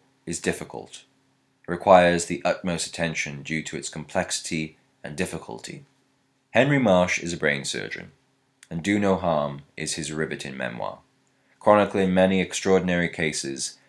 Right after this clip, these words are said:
as well as his own personal feelings about the current state of the N H S. This book is a rare feat,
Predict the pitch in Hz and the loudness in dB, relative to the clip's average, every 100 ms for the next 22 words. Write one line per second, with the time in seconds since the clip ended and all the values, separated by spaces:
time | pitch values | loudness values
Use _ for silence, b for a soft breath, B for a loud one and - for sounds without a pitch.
0 | b - 80 85 80 80 85 85 85 90 | b -8 0 0 0 -2 0 0 -2 -2
1 | 87 85 80 78 - 80 69 64 60 - | -2 -2 -4 -6 -4 -4 -4 -10 -12 -14
2 | _ 73 73 71 - 78 73 71 73 64 | _ 0 0 0 -2 -2 0 -4 -4 -4
3 | - 67 62 58 60 - - - - - | -6 -6 -6 -6 -8 -6 -6 -8 -10 -12
4 | _ _ _ _ _ _ _ _ _ - | _ _ _ _ _ _ _ _ _ 0
5 | 139 - 120 - - 90 87 85 85 82 | 0 6 6 6 -2 -2 0 0 2 4
6 | 76 - 71 62 - - | 2 -2 -12 -10 -12 -12